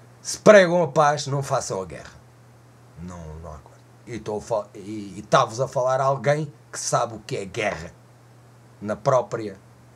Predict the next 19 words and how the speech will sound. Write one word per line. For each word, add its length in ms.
ascensão 500
da 100
palavra. 400
Teve 220
presente. 360
Não 100
interessa. 400
Trago 360
muito 360
de 100
lá. 260
Muitas 380
boas 300
recordações. 720
Mas 160
só 280
dos 160
meus 200
camaradas. 560